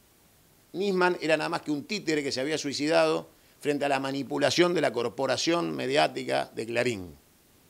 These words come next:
Cuarenta y ocho horas después cambia y dice, "Fue asesinado".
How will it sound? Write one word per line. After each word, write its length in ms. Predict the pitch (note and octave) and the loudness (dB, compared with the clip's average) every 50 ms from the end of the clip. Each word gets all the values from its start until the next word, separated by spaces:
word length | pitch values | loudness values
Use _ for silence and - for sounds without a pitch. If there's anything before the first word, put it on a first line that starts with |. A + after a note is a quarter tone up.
| _ _ _ _ _ _ _ _ _ _ _ _ _ _ _ _ | _ _ _ _ _ _ _ _ _ _ _ _ _ _ _ _
Cuarenta 420 | - D#3+ E3 F3 F#3+ F#3+ F#3 F#3 F#3+ | 6 8 10 10 10 8 8 8 10
y 60 | A3 | 10
ocho 240 | A#3+ B3 B3 A#3+ A#3+ | 10 10 8 6 4
horas 140 | A#3+ G#3+ G3 | 6 6 6
después 300 | F#3 F#3 - A3 G#3+ - - | 6 6 4 4 4 4 4
cambia 480 | B3+ B3+ A3 G3+ E3+ D3+ C#3+ D3 D#3+ | 6 6 6 6 4 4 6 6 6
y 60 | D#3+ D#3 | 6 6
dice, 500 | E3 F3+ F3 - - G3+ G3+ G3+ F#3 - - _ _ _ _ _ | 4 4 6 8 10 10 10 8 6 -2 -16 _ _ _ _ _
"Fue 280 | - - F3+ G3+ A3 A3 | 8 12 12 12 12 12
asesinado". 920 | G#3 F#3+ - - D3+ - - D3+ D#3+ F#3+ F#3+ D#3 B2+ G2+ F#2+ F#2 F#2 F2 | 12 12 8 6 4 4 2 4 4 6 6 6 6 4 0 -4 -8 -10